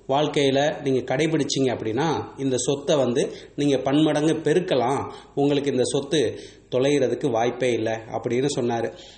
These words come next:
ஒரு நாள் அவங்க அப்பாவுக்கு வயசாகி படுத்த படுக்கையாகி அவர் இறந்தும் போயிட்டாரு. அதுக்கு பிறகு தன்னுடைய தகப்பனார் சொன்னது மாதிரி அந்த மூன்று பசங்களும் அந்த உரிய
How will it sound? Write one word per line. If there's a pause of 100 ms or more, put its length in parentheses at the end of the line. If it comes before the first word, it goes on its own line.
(120)
ஒரு
நாள்
அவங்க
அப்பாவுக்கு
வயசாகி
படுத்த
படுக்கையாகி
அவர்
இறந்தும்
போயிட்டாரு. (320)
அதுக்கு
பிறகு
தன்னுடைய
தகப்பனார்
சொன்னது
மாதிரி (300)
அந்த (520)
மூன்று
பசங்களும்
அந்த
உரிய